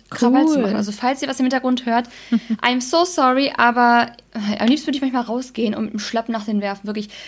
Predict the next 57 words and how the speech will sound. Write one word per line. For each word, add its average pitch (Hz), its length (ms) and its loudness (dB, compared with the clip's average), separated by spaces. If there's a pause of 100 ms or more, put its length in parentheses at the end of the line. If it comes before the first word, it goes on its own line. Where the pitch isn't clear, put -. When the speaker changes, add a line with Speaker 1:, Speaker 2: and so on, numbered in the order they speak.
(160)
Speaker 1:
die 214 120 0
wecken - 180 2
mich 254 140 0
manchmal 226 280 -2
um 233 140 0
sieben 285 340 0
Uhr 311 120 4
morgens, 233 340 0
wo - 20 -4
ich 240 100 -6
mir 247 60 -2
denke, 226 160 -2
"Leute, 262 320 0 (380)
es 240 220 0
gibt 320 240 -2
auch 262 80 0
sowas 302 360 -2
wie 302 100 2
Ruhezeiten. 320 1080 0
Lasst 330 260 -6
mich 320 80 -2
Speaker 2:
Voll. 214 120 2
Speaker 1:
doch - 100 -2
wenigstens 302 320 -6
bis - 100 -18
acht - 260 -6
Uhr 294 120 -6
schlafen." 302 720 -2 (300)
Ich - 120 0
Speaker 2:
Ja. 180 60 -2
Speaker 1:
sehe 294 180 4
aus 359 120 0
wie - 60 2
ein 320 40 2
Frettchen 330 460 0
jeden 247 200 2
Morgen, 247 520 0
das 285 120 -4
irgendwie 269 220 2
so, 262 140 0
Speaker 2:
<laughs> - 0 -
Speaker 1:
weiß 285 160 0
ich 277 60 -2
nicht, 247 200 -2 (360)
drei 254 320 0
Tage 285 240 -2
durch 285 120 -4
den 240 160 2
Dschungel 311 240 2
getigert 226 500 0
ist - 220 0
und 254 380 2
das - 260 -6
nur 277 160 0
wegen 247 220 -2
euch. 202 400 -4
Dankeschön. 247 520 -2